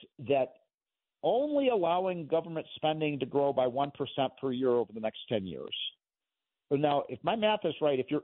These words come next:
increasing something by one percent, that's an increase in the budget. But Joe Biden just put out some documents, uh,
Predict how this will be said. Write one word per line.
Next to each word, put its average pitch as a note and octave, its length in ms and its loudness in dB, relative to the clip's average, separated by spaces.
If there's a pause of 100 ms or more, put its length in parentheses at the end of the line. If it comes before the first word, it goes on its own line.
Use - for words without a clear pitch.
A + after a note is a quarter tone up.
increasing B3+ 760 0
something F#3 320 0
by D#3+ 140 4
one D#3+ 300 0
percent, D#3 680 -2 (840)
that's E3 180 0
an G3 100 -2 (100)
increase B3+ 500 0
in B2 120 -2
the G2 60 0
budget. - 400 -2 (480)
But - 180 0
Joe A3 160 4
Biden F#3 640 2 (160)
just F3 220 -4
put G3 140 2
out E3 260 2
some D3+ 140 -6
documents, D3+ 560 -2 (300)
uh, A#2+ 280 4